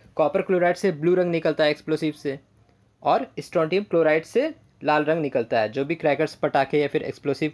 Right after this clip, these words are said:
को जब जलाते हैं तो अलग-अलग रंग निकलती हैं, तो वो इस कारण से होता है। जो भी मेटल के सॉल्ट्स हैं इस वजह से होता है। तो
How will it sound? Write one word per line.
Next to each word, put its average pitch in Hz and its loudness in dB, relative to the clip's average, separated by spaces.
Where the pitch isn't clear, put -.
को 151 0
जब 135 -2
जलाते 131 0
हैं 113 -4
तो 143 -8
अलग-अलग 143 0
रंग 143 0
निकलती 156 -2
हैं, 185 -8
तो 254 -2
वो 165 -2
इस 196 -6
कारण 151 0
से 147 -4
होता 117 0
है। 104 -6
जो 135 -2
भी 170 0
मेटल 160 0
के 165 -2
सॉल्ट्स 156 0
हैं 269 -6
इस 143 -8
वजह 127 -2
से 226 -4
होता 123 -2
है। 107 -4
तो - -20